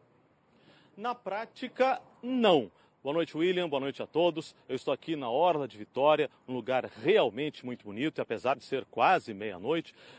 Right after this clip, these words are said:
eu vi pessoas caminhando por aqui, poucas é verdade, mas algumas passaram por aqui, pessoas andando de bicicleta, e vi muitos carros da Força Tarefa Federal, mas polícia, até agora, nada. Ah, o acordo foi costurado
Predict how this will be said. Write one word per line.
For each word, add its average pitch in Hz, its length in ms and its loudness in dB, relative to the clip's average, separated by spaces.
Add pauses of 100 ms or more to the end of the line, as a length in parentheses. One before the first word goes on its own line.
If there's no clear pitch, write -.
(120)
eu 135 100 2
vi 135 160 -2
pessoas - 480 -6
caminhando 123 440 -6
por 113 100 -8
aqui, 175 380 -6
poucas 139 420 2
é - 20 -8
verdade, 120 520 0
mas 107 120 -10
algumas 107 440 -8
passaram 123 480 -2
por 101 120 -10
aqui, 143 300 -8 (180)
pessoas 123 380 -4
andando 117 300 -6
de 95 80 -20
bicicleta, 139 600 0 (240)
e 165 80 -4
vi 175 120 0
muitos 196 320 -4
carros 165 520 2 (160)
da 143 120 4
Força 180 340 -2
Tarefa 147 460 0
Federal, 135 500 2 (180)
mas 165 300 -2
polícia, 208 680 0 (320)
até - 220 -6
agora, 117 380 0 (340)
nada. 110 500 -2 (360)
Ah, 123 120 0
o 147 160 2
acordo 156 400 2
foi 151 160 -2
costurado 131 640 2